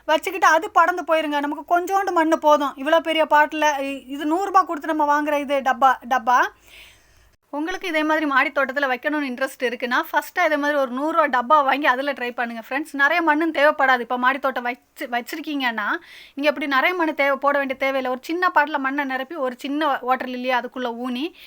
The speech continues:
நீங்க அந்த பெரிய நூறு ரூபாய் பாட்டுக்குள்ள உள்ளுக்க ஊ-, ஊ-, நிரப்பி வச்சிருங்க. அழகா அது படர்ந்து போய் நிறைய பூ பூக்குங்க. அதனால நிறைய மண்ணு நம்ம தேவைப்படணும்னுலாம் நீங்க கஷ்டப்பட வேண்டிய தேவையில்லை. ஆ, ட்ரை பண்ணி பாருங்க. பண்ணிக்கிட்டு எனக்கு சொல்லுங்க, "நான் இதை மாதிரி வச்சிருக்கேன், பூ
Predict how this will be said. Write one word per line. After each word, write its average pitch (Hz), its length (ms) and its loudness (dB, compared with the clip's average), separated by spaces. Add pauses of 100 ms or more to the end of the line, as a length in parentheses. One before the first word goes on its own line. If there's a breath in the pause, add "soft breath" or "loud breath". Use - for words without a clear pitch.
(160 loud breath)
நீங்க 311 180 0
அந்த 294 140 0
பெரிய 311 260 0
நூறு 285 220 0
ரூபாய் 262 280 2
பாட்டுக்குள்ள 254 280 -4
உள்ளுக்க 269 320 0
ஊ-, 240 320 -2 (140)
ஊ-, 233 320 -2
நிரப்பி 254 320 -4
வச்சிருங்க. 233 320 -8
அழகா 247 460 0
அது 269 160 -2
படர்ந்து 262 400 -4
போய் 294 120 -2
நிறைய 240 300 -4
பூ 240 200 -8
பூக்குங்க. 226 360 -10 (640 loud breath)
அதனால 277 400 0
நிறைய 277 260 4
மண்ணு 269 280 0
நம்ம 269 180 0
தேவைப்படணும்னுலாம் 254 840 -2
நீங்க 262 160 -4
கஷ்டப்பட 240 460 -4
வேண்டிய 233 240 -4
தேவையில்லை. 233 500 -4 (440 loud breath)
ஆ, 247 200 0
ட்ரை 277 200 2
பண்ணி 302 220 2
பாருங்க. 262 480 2
பண்ணிக்கிட்டு 269 340 -2
எனக்கு 262 220 -6
சொல்லுங்க, 262 500 0
"நான் 254 240 0
இதை 254 140 -4
மாதிரி 262 240 0
வச்சிருக்கேன், 269 460 -6
பூ 277 240 -8